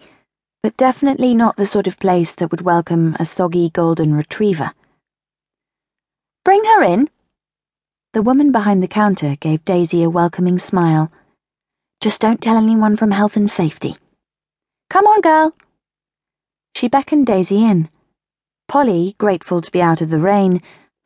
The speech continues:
flopped down in the corner behind a table. "Can we have a pot of tea and some of your lovely lemon drizzle, Lizzie?" "Course you can, Thomas. You get yourselves warmed up.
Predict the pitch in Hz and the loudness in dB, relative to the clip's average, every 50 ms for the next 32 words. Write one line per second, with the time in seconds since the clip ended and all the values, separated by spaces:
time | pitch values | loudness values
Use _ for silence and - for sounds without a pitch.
0 | _ - 277 277 - - - 247 214 214 220 208 202 196 196 208 - - 208 196 | _ -2 -2 -2 -2 -2 -2 0 2 2 2 2 2 0 0 -2 -2 -2 -2 0
1 | 180 170 160 160 156 165 165 175 175 170 165 175 170 - 190 185 175 165 - 160 | 0 2 0 0 0 -2 -2 -2 0 0 0 -2 -4 -4 -2 -2 -2 -2 -2 -4
2 | 151 - _ _ _ _ _ _ _ _ _ _ _ _ _ _ _ _ _ _ | -6 -6 _ _ _ _ _ _ _ _ _ _ _ _ _ _ _ _ _ _
3 | _ _ _ _ _ _ _ _ _ _ _ _ _ - 170 170 190 202 214 220 | _ _ _ _ _ _ _ _ _ _ _ _ _ -6 -4 -2 0 0 0 0
4 | 214 190 185 202 208 - - 196 - - - 208 - - - - 151 143 143 147 | 0 0 0 -2 -4 -4 -2 -2 -2 -2 -4 -8 -10 -10 -6 -4 -2 -2 -2 -2
5 | 151 151 151 - - 151 147 143 - - 160 156 156 147 151 156 156 147 147 147 | -2 -2 -4 -4 -4 -2 -2 -2 -2 -2 -2 -2 -2 0 0 0 0 0 0 0
6 | 160 170 165 170 165 160 160 160 160 160 160 160 160 160 160 156 - 175 160 147 | -2 -2 -2 -2 -2 0 0 0 0 0 0 0 0 0 0 0 -2 -2 -2 -2
7 | - 139 139 156 185 180 170 160 156 196 214 269 - _ _ _ _ _ _ _ | -4 -4 -4 -2 -2 -2 -2 -2 -2 -2 -4 -4 -6 _ _ _ _ _ _ _
8 | _ _ _ _ _ _ _ _ _ _ _ _ _ _ _ _ - - 392 302 | _ _ _ _ _ _ _ _ _ _ _ _ _ _ _ _ -6 -2 -2 -2
9 | - - 156 - - 160 160 160 156 175 170 175 170 - - _ _ _ _ _ | -2 -4 -6 -4 -2 0 0 0 0 0 0 -2 -2 -4 -8 _ _ _ _ _
10 | _ _ _ _ _ _ _ _ _ _ _ - 240 220 269 - - 285 - - | _ _ _ _ _ _ _ _ _ _ _ -4 -2 0 0 0 -2 -2 -2 0
11 | 254 247 226 - 233 247 254 240 226 214 175 170 170 - | 0 0 0 0 0 2 2 2 2 2 0 0 -2 -4